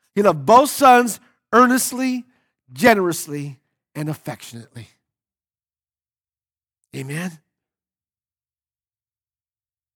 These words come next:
So I'm just gonna wrap this up. Told you it's gonna be really simple today 'cause I know y'all will need to go and have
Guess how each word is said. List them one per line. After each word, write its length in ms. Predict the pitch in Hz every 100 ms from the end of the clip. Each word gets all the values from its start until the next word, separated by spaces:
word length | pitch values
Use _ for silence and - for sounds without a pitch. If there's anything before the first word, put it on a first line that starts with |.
| _ _ _ -
So 160 | - 156
I'm 60 | 156
just 120 | -
gonna 140 | 165
wrap 180 | 160 151
this 200 | 143 -
up. 260 | 165 131 _ _ _ _ _ _ _ _ _ _ _ _ _
Told 160 | 139 139
you 140 | 139
it's 180 | 131 127
gonna 140 | 139 135
be 140 | 131
really 220 | 123 139
simple 320 | 139 147 120
today 340 | 123 120 120 117
'cause 140 | 117
I 80 | 120
know 140 | 120
y'all 280 | 123 123 123
will 60 | 123
need 160 | 127
to 60 | 120
go 380 | 117 131 127 123 _ _ _ _
and 100 | 110
have 320 | 110 135 123